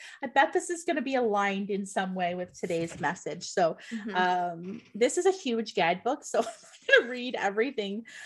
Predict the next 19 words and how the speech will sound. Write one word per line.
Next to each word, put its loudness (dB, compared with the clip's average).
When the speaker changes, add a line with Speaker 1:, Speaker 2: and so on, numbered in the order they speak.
Speaker 1:
um, 4
about 6
it, 2
but 4
it -6
says, 0
"In -2
the -2
chaos 2
of -4
modern 2
life -2
and -2
the -2
constant -4
fluctuations -2
of -8
our -2
minds, -6